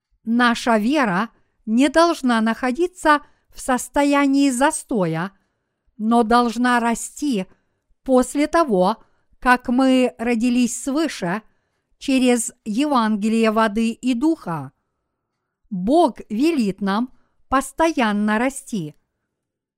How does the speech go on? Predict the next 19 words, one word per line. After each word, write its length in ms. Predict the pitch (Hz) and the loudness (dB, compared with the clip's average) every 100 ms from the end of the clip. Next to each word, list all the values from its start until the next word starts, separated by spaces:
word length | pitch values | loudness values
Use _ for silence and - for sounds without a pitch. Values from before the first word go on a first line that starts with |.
| _ | _
Его 360 | 220 247 262 | -4 0 2
чудесная 840 | 262 269 220 262 339 - 285 262 247 | 0 0 0 0 -2 0 0 2 0
сила 580 | 226 - 330 302 180 202 _ _ _ - | -2 -6 -4 -2 -2 -4 _ _ _ -2
помогает 720 | 285 330 381 262 196 190 202 | 0 2 2 2 0 0 -2
нам 220 | 226 226 | -2 0
расти. 560 | 262 302 - 214 160 156 _ _ _ _ _ _ _ _ | 0 -2 -6 -8 -8 -10 _ _ _ _ _ _ _ _
Бог 400 | 214 202 269 262 | -8 4 4 4
не 240 | 247 240 247 | 2 0 0
перестает 800 | 262 247 247 - 294 302 226 - | 0 0 -2 -2 -2 0 0 0
нас 300 | 220 220 - | -4 -4 -2
насыщать. 880 | 254 - 311 311 - 185 165 - - _ _ _ _ _ _ _ | -4 -2 -6 -6 -6 -6 -6 -14 -20 _ _ _ _ _ _ _
Он 260 | 254 254 240 | 0 2 0
всегда 760 | - - 247 202 202 294 285 - | -4 -6 -4 -2 2 4 4 -2
хранит 640 | - 254 311 339 214 - | -10 -4 -2 0 -2 -2
нас 340 | 208 226 - - - _ | -4 -4 -6 -12 -20 _
своим 520 | - - 262 269 269 254 | -18 -6 -2 2 2 0
словом. 720 | - 302 294 175 151 143 - _ _ _ _ _ _ _ _ | -4 0 0 0 -2 -8 -12 _ _ _ _ _ _ _ _
Он 260 | 240 240 | 0 0
всегда 800 | 226 - 254 226 220 247 247 240 | 0 -4 -4 -4 0 2 4 2